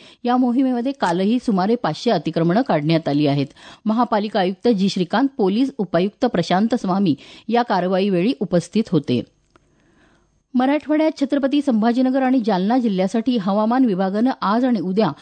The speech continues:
तर नांदेड, हिंगोली आणि परभणी जिल्ह्यांसाठी पुढील तीन दिवस पिवळा बावटा जारी केला आहे. यानुसार या भागात मध्यम स्वरूपाच्या पावसाचा इशारा देण्यात आला आहे. लातूर आणि धाराशिव जिल्ह्यात तीन जुलैपर्यंत तुरळक ठिकाणी हलका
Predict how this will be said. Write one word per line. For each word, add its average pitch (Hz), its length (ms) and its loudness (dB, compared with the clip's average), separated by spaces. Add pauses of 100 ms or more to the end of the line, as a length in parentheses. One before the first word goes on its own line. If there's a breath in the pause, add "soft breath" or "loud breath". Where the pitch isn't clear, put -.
(220 loud breath)
तर 247 60 0
नांदेड, 226 480 0
हिंगोली 220 440 0
आणि 254 140 2
परभणी 214 440 0
जिल्ह्यांसाठी 170 640 0 (280 loud breath)
पुढील 277 340 2
तीन 277 180 2
दिवस 208 340 -4
पिवळा 254 280 0
बावटा 196 340 0
जारी 165 280 0
केला 147 260 0
आहे. 139 260 0 (320 loud breath)
यानुसार 214 500 0
या 240 180 2
भागात 180 380 -2
मध्यम 202 320 2
स्वरूपाच्या 214 520 -2
पावसाचा 160 560 -2 (280 loud breath)
इशारा 254 380 0
देण्यात 175 400 -2
आला 151 180 0
आहे. 143 260 -2 (260 loud breath)
लातूर 226 440 0
आणि 214 160 0
धाराशिव 220 460 2
जिल्ह्यात 214 320 0 (120)
तीन 277 160 4
जुलैपर्यंत 214 640 0 (320 loud breath)
तुरळक 269 300 2 (100)
ठिकाणी 190 460 -2 (500 loud breath)
हलका 262 340 0